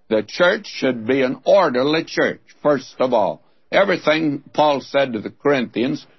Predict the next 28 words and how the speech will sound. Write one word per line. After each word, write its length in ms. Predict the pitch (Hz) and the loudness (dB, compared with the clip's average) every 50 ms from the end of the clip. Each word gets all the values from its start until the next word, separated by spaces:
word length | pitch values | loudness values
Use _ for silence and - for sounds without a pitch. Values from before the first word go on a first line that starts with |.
| _ _ | _ _
should 300 | - - 131 131 120 95 | -6 -4 -2 -2 0 0
be 160 | 123 135 131 | -2 -2 -2
done 440 | 107 92 131 143 135 127 117 101 - _ | 0 0 0 0 2 0 -4 -6 -8 _
decently 840 | - 220 240 208 - - - 117 - - - 117 131 151 180 - - _ _ | -2 -2 -2 -2 -4 -6 -6 -6 -6 -4 -2 -2 -2 0 -2 -4 -10 _ _
and 280 | - 147 143 147 151 143 | -2 -2 0 0 0 0
in 160 | 151 156 170 | 0 0 0
order. 500 | 185 214 220 196 131 95 73 71 65 - _ _ _ _ _ _ _ _ | 2 2 2 2 2 0 -4 -8 -12 -12 _ _ _ _ _ _ _ _
Well, 400 | - 117 131 135 139 139 127 123 - _ _ _ _ _ _ _ _ - | 0 2 2 2 2 0 -2 -6 -10 _ _ _ _ _ _ _ _ 0
first 320 | 151 165 175 160 - - | 2 2 2 0 -2 -2
of 100 | - 196 | 0 2
all, 240 | 185 160 131 117 113 | 2 2 2 2 0
the 100 | 135 131 | -2 -4
church 360 | - - 143 135 127 120 - | -2 -2 0 0 0 0 -4
is 160 | 127 123 - | -6 -6 -6
to 100 | - 127 | -6 -4
be 160 | 117 120 123 - | -2 -2 -2 -2
orderly. 600 | - 175 190 208 196 139 92 82 76 - - - _ _ | 0 2 2 2 2 0 -2 -6 -10 -12 -14 -20 _ _
Now, 160 | - 110 117 | -4 -4 -2
sometimes 840 | 117 - - - 202 247 233 - - 202 110 - 110 - - - - _ _ _ _ _ _ _ | -4 -4 -4 -4 -2 -2 -2 -2 0 0 0 0 -2 -4 -10 -14 -18 _ _ _ _ _ _ _
you 140 | - 107 110 | -4 -2 0
don't 300 | 107 143 156 165 165 - | 2 0 0 0 -2 -4
find 440 | - - 170 175 160 131 120 117 113 | -2 0 0 2 2 0 -2 -2 0
very 180 | 117 123 135 | 0 0 2
much 240 | 139 139 131 120 - 151 | 0 0 -4 -4 -2 0
order 500 | 151 165 214 220 165 107 87 80 - - _ - | 2 4 4 4 2 0 -2 -8 -12 -14 _ -6
in 200 | 117 120 123 131 | -4 -2 -2 -2
the 100 | 131 131 | -4 -6
church. 380 | - - 196 208 180 120 82 | -4 -2 -2 -2 -2 -2 -6